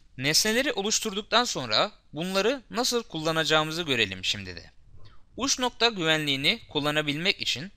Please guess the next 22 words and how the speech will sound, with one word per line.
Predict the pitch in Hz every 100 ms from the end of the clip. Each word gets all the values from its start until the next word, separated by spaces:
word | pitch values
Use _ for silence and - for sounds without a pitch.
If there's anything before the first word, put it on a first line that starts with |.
| - -
bağlanan | 123 139 160 180 226
her | 190 233 269
kullanıcıyı | - 156 131 123 104 98 135 190 - - -
kullanıcı | 147 147 165 208 233
adı | 180
ve | 139
şifre | 120 233 220 175
bilgisiyle | 135 120 110 110 104 139 214 - - -
güvenlik | 139 160 196 247 -
duvarımıza | 147 131 120 143 170
doğrulatmamız | 135 135 135 131 139 131 117
gerekiyor. | 98 95 - - - - - - - - - -
Burada | 208 277 233
kullanacağımız | - 202 185 175 143 131 185 -
kullanıcı | - 143 147 160 196
bilgisi, | 127 107 - 147 214 - - _
Active | 139 151 285 262
Directory | 208 165 156 147 131
kullanıcılarımız | - 127 127 120 117 110 104 98 -
olabileceği | 120 123 117 113 147 165
gibi, | 98 107 220 - - -
sonradan | - 220 262 156 190